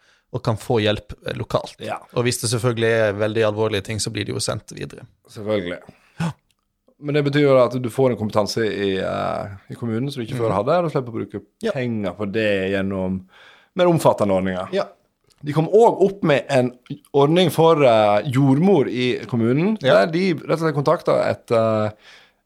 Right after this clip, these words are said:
Speaker 2: et vikarbyrå i Oslo,
Speaker 1: Mhm.
Speaker 2: og spurte, «Kan vi låne en jordmor en gang i måneden?»
Speaker 1: Mhm.
Speaker 2: Og det, det tror jeg det er bare de som har funnet på. Det var et helt nytt påfunn,
Speaker 1: Ja,
Speaker 2: eh,
Speaker 1: de
Speaker 2: fra
Speaker 1: tenker kreativt.
Speaker 2: Ja,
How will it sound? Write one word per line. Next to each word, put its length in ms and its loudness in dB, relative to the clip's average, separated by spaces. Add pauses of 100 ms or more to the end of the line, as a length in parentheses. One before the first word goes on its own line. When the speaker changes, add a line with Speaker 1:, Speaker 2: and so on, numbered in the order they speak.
Speaker 2:
et 80 -10
vikarbyrå 520 4
i 80 4
Oslo, 400 2
Speaker 1:
Mhm. 380 -4
Speaker 2:
og 60 -8
spurte, 300 -4
«Kan 160 2
vi 100 0
låne 440 4
en 100 4
jordmor 360 2
en 120 0
gang 80 2
i 120 2
måneden?» 380 0
Speaker 1:
Mhm. 300 -4 (600)
Speaker 2:
Og 140 -8
det, 920 4
det 220 4
tror 120 4
jeg 80 4
det 40 4
er 80 2
bare 140 6
de 140 -2
som 160 -2
har 60 -2
funnet 200 -2
på. 120 2
Det 360 0
var 120 0
et 60 -10
helt 240 -2
nytt 220 -2
påfunn, 500 -2
Speaker 1:
Ja, 300 0
Speaker 2:
eh, 20 -4
Speaker 1:
de 200 -6
Speaker 2:
fra 280 2
Speaker 1:
tenker 240 -6
kreativt. 440 -8
Speaker 2:
Ja, 220 -4